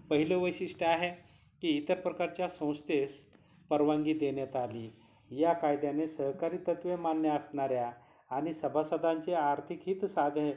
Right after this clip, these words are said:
साधण्याचे उद्दिष्ट असणाऱ्या पतपुरवठा व अन्य कोणत्याही संस्थेस रजिस्ट्रेशन करण्याची परवानगी देण्यात आली. परिणामी पतपुरवठा आणि बिगर पतपुरवठा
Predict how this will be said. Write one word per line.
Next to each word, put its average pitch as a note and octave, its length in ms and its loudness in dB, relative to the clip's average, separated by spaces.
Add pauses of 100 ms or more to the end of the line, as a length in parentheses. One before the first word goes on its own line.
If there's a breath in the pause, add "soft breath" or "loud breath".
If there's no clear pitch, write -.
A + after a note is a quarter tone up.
(320 loud breath)
साधण्याचे D#3 560 2
उद्दिष्ट D#3+ 460 -4
असणाऱ्या D3+ 640 2
पतपुरवठा D3 1080 0
व C3 80 -8
अन्य D3 560 -2 (440 soft breath)
कोणत्याही D#3 520 0
संस्थेस D3 760 -2 (280 loud breath)
रजिस्ट्रेशन E3+ 680 -2
करण्याची E3 460 -4
परवानगी D3 380 0
देण्यात C3 420 -4
आली. A2+ 340 -6 (400 soft breath)
परिणामी D#3+ 480 0
पतपुरवठा D#3+ 680 -4
आणि E3+ 220 -2
बिगर D3+ 340 0
पतपुरवठा C#3 880 -2